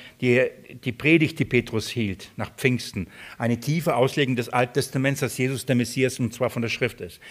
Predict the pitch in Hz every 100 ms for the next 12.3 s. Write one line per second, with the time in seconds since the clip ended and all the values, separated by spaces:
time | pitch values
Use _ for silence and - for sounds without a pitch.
0 | - - - 120 139 139 135 - 135 -
1 | 123 127 120 123 120 139 139 - - -
2 | - - 120 117 117 127 123 127 135 131
3 | 120 117 131 135 120 131 127 - 143 147
4 | - 95 85 113 120 135 156 151 123 131
5 | 151 147 - 104 - 117 113 151 143 117
6 | 131 131 135 139 139 135 - - - -
7 | 120 113 - 120 110 120 - 120 117 139
8 | 139 113 131 123 120 131 135 139 127 -
9 | 127 131 151 110 85 - - - - -
10 | - 156 143 175 190 147 - 185 180 143
11 | 143 143 127 - - - - - 123 123
12 | 120 110